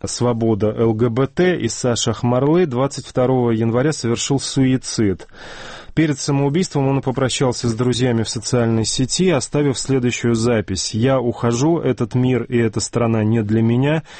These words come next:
Я ухожу, чтобы стать счастливым. Скажите маме, что я её очень люблю. В моей смерти виновны все. Этот мир не настолько разноцветен, чтобы включать в себя и мой цвет. Прощайте».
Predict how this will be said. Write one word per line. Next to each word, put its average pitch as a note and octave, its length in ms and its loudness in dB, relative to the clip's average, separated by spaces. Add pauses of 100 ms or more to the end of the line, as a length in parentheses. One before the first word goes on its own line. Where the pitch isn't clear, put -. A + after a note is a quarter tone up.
(140)
Я B2 140 2
ухожу, A#2+ 340 0
чтобы A#2 280 -2
стать A2+ 340 -2
счастливым. D3 720 0 (180)
Скажите B2 460 -2
маме, A#2 280 2
что - 200 -2
я A2+ 180 4
её A2 240 2
очень A2+ 400 0
люблю. B2 420 2
В B2+ 120 -4
моей A#2 300 0
смерти C#3 420 -2
виновны A#2+ 560 0
все. G2 380 -2 (340)
Этот B2 280 -2
мир B2+ 360 0
не A#2+ 160 0
настолько A#2 560 0
разноцветен, A2 720 0
чтобы A2+ 260 -2
включать A#2+ 640 0
в - 80 -10
себя A#2+ 340 0
и A#2 140 0
мой G#2+ 220 2
цвет. G2 360 -2
Прощайте». F#2 720 -2